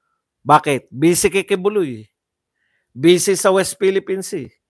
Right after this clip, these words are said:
Busy sa paninira sa mga Duterte. <laughs> Lahat, eh, imbestigahan basta may kaugnayan sa Duterte. Ah, kaibigan ba yan? Ayan ba yung ano?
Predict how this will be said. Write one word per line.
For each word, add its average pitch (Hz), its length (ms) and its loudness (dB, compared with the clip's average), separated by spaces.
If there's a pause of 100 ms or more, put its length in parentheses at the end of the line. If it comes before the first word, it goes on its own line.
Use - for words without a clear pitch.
(380)
Busy 175 400 2
sa 185 160 -4
paninira 180 640 0
sa 185 120 -4
mga 180 200 -4
Duterte. 175 640 -10 (1300)
<laughs> - 320 -16 (2500)
Lahat, 156 440 2
eh, 165 160 2
imbestigahan 170 680 0
basta 156 240 -2
may 160 160 -2
kaugnayan 160 600 0
sa 156 160 -4
Duterte. 160 360 -6 (280)
Ah, 127 160 -2
kaibigan 139 680 -2
ba 151 80 0
yan? 165 200 -2
Ayan 143 360 2
ba 143 160 2
yung 147 240 -2
ano? 190 280 -10